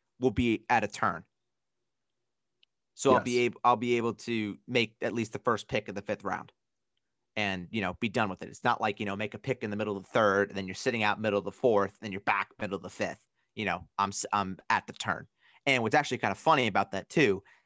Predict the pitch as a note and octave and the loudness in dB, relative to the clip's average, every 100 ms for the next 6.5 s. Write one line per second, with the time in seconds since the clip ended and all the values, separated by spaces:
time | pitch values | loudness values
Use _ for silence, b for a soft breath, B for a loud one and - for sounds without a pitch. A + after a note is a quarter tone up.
0 | b A2 G2 G2+ C3+ B2+ G#2+ G#2 G2+ A2+ | b -6 -4 -2 2 2 0 -4 0 0
1 | G2 - - B2+ C#3 A2+ F2+ - _ _ | -2 -8 0 4 4 2 -8 -10 _ _
2 | _ _ - A#2+ A2+ G#2 F#2+ G2+ F3+ A3+ | _ _ -2 0 -2 -4 -4 2 4 4
3 | G#3 - - _ _ _ _ - A#2+ A2 | 2 -12 -18 _ _ _ _ 2 6 4
4 | - - C3+ C3 C3+ A#2+ A2 G#2 _ - | 4 4 4 4 4 4 2 -4 _ -10
5 | A#2 C#3 A#2 G#2+ E3 - - A2+ - - | -2 -2 -2 0 0 2 2 0 0 -8
6 | - B2+ G#2 G2 | 0 4 4 2